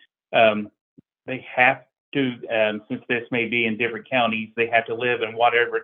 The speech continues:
county they're applying for the Habitat House. They have to be living there for at least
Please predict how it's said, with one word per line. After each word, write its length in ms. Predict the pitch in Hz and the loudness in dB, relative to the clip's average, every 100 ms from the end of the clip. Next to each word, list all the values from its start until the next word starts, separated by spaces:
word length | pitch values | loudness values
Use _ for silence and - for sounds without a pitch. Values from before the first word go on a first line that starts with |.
| - | -4
county 420 | 113 110 131 147 _ _ _ _ | -4 -4 -6 -8 _ _ _ _
they're 160 | - 113 | 0 2
applying 440 | 110 123 117 127 | 2 -2 -2 -4
for 120 | 127 117 | -6 -6
the 80 | |
Habitat 480 | 104 113 113 120 101 - | -4 -2 -2 -2 -4 -4
House. 300 | 107 113 127 _ _ | -8 -8 -8 _ _
They 100 | 123 | -14
have 180 | 107 110 | -4 -4
to 60 | 107 | -4
be 160 | 113 107 | -8 0
living 340 | 143 147 135 | 2 4 2
there 360 | 113 107 113 113 _ _ _ _ | 2 2 0 -4 _ _ _ _
for 140 | 123 | 0
at 140 | 117 120 | 0 -2
least 480 | 110 110 120 131 | -10 -8 -6 -6